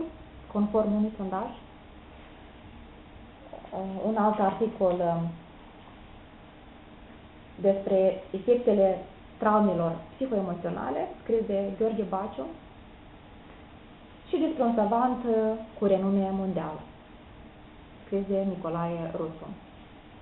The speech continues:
Pe ultima pagină puteți găsi informații despre Festivalul Internațional de Poezie Grigore Vieru. Un alt ziar, uh, ziarul de gardă, un ziar, uh,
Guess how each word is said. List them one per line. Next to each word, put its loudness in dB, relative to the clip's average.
Pe 6
ultima 8
pagină 6
puteți 6
găsi 2
informații 0
despre 2
Festivalul 2
Internațional 2
de 0
Poezie 2
Grigore 2
Vieru. -6
Un 4
alt 8
ziar, 4
uh, 4
ziarul 4
de 4
gardă, 4
un 4
ziar, 4
uh, 6